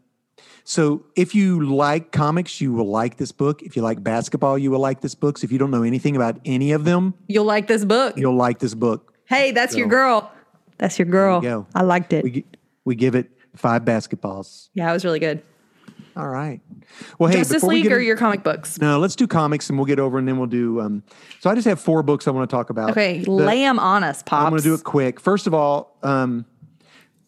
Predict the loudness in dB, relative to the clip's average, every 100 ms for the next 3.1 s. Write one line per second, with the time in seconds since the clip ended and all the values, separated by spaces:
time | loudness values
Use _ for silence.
0 | _ -2 2 2 2 0 0 2 0 0
1 | -2 -2 _ 0 2 2 -2 0 0 0
2 | 0 -2 0 -2 -2 0 2 2 0 -4